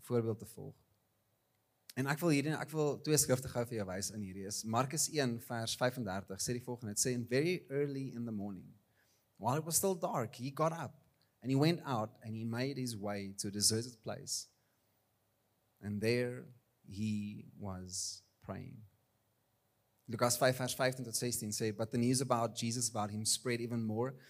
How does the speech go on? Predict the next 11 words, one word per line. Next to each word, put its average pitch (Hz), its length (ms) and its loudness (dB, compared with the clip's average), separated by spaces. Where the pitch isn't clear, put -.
and 117 200 2
the 123 60 10
large 127 520 2
crowds 143 720 2
would 110 180 -8
come 139 500 -2
together 120 400 2
and 120 120 2
they 113 80 0
would 110 160 -2
hear 131 600 4